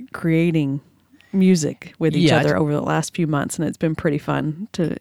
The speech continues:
Speaker 1: to
Speaker 2: Yes.
Speaker 1: watch you guys get together and, and make these
Speaker 2: Listen, just the fa-,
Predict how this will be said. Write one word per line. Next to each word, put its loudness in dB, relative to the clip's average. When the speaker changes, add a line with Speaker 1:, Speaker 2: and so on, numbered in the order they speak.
Speaker 1:
to 2
Speaker 2:
Yes. -4
Speaker 1:
watch 0
you -6
guys -2
get -8
together -2
and, -4
and -4
make -6
these -4
Speaker 2:
Listen, -6
just -4
the -10
fa-, -10